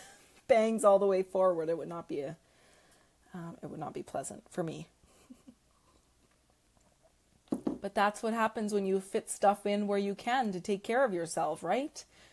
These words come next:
You do the thing and you get all sweaty and then you have to come on camera. And that's real life. And that's how we do it.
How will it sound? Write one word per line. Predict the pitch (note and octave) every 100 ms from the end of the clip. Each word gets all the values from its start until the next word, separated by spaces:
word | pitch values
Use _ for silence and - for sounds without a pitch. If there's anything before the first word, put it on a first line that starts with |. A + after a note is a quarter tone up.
| _ -
You | F3+
do | F#3+ A3
the | A3
thing | A3+ A#3+ B3+
and | F#3+
you |
get | F3+ G3+
all | G3+
sweaty | G3+ G#3+ A3 C4
and | A#3+ F#3+
then | F#3+
you | G3
have | F#3+
to | -
come | F#3+ G#3+
on | F3+ F3
camera. | - G#3 F#3 D#3 A3+ A3+ _ _ _ _ _ _ - -
And | F3+
that's | E3 D#3+
real | G3+ G#3+
life. | D#4 G#3 - -
And | - F3+
that's | F3 -
how | F3
we | F#3+
do | E3+
it. | D3